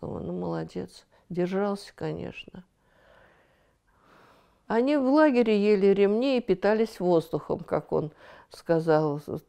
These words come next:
специально у них были даже какие-то, кто-то, а, из них, м, знал какие-то упражнения, которые вот как дышать, чтобы, чтоб не умереть, короче говоря. А,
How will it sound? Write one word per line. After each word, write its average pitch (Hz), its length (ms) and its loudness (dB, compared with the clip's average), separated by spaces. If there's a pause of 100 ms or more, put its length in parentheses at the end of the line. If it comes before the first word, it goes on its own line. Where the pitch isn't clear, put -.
(100)
специально 185 720 0
у 160 60 0
них 160 220 -2
были 160 360 0
даже 151 280 -2
какие-то, 151 500 -6
кто-то, 156 440 -6 (440)
а, - 320 -6
из 165 200 -4
них, 156 260 -2
м, - 440 -14 (300)
знал 165 540 0
какие-то 165 560 0
упражнения, 214 960 -2 (400)
которые 170 580 0
вот 165 320 0 (720)
как 175 260 2
дышать, 196 720 0 (320)
чтобы, 151 680 2 (340)
чтоб 240 280 0
не 226 140 2
умереть, 156 580 0
короче - 460 -10
говоря. - 480 -10 (720)
А, - 180 -8